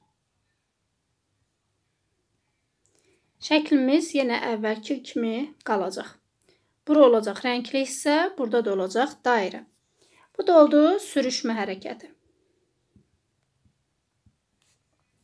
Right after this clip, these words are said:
Hər birini göstərdik. Yəni, hər bir şəkil üçün dönmə, əks etmə və sürüşmə hərəkətini göstərdik. Bu da oldu səhifə yüz beşin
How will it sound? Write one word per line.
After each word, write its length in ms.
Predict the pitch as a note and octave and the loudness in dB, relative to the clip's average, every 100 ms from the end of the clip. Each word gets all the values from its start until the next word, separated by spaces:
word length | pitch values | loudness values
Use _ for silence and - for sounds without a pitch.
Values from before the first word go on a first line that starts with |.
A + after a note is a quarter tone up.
| _ _ _ _ _ _ | _ _ _ _ _ _
Hər 200 | F4 F#4+ | 2 2
birini 600 | D4+ C4 A#3 A#3 B3+ D#4+ | 4 2 2 0 0 -2
göstərdik. 680 | D#4+ A3+ - A3 G3+ - - | -2 -4 -4 -6 -8 -10 -2
Yəni, 220 | C4 A3 | -2 -2
hər 320 | A3 - D#4+ D4+ | -4 2 2 2
bir 140 | A3 | -4
şəkil 400 | - A#3+ - A3+ | -4 -6 -6 -6
üçün 440 | G#3+ G#3+ B3+ F4+ F#4 | -6 -6 -2 -2 0
dönmə, 480 | A#3+ G#3 G#3 A3+ D4+ - | -2 -2 -2 2 2 0
əks 240 | B3 - | -6 -8
etmə 340 | G3+ G#3 A#3 B3+ F4 F4 - _ | -8 -6 0 2 2 -2 -20 _
və 120 | - A#3+ | -12 -6
sürüşmə 460 | C4 B3 - D4+ | -2 -2 0 0
hərəkətini 580 | C#4 A3 - A3 A#3+ C4+ | 0 -4 -8 -10 -6 -4
göstərdik. 580 | D4+ G#3+ - - - - _ _ _ _ - - - | -4 -6 -6 -10 -10 -14 _ _ _ _ -20 -20 -20
Bu 140 | - G4 | -6 4
da 140 | F#4 | 6
oldu 200 | D#4 E4+ | 6 6
səhifə 400 | F4+ C#4+ B3 A#3+ | 2 2 2 0
yüz 220 | D4 A#3 A3 | -2 -2 -4
beşin 640 | G#3+ G#3+ A#3 A3+ B3 D4+ | -4 -2 -2 -2 -2 -2